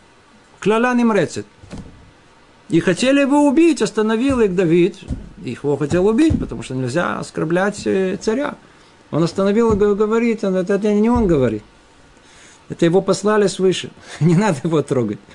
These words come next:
<laughs> Видите, это инстинктивная реакция, прямо на месте.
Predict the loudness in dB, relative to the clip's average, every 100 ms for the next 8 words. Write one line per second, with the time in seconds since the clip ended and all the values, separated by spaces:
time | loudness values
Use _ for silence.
0 | -20 _ -10 -10 _ _ _ -20 -20 -20
1 | -20 -20 -10 -2 0 0 0 0 0 -2
2 | 0 2 2 2 0 -2 -6 -6 -6 -2
3 | 0 2 2 2 0 -8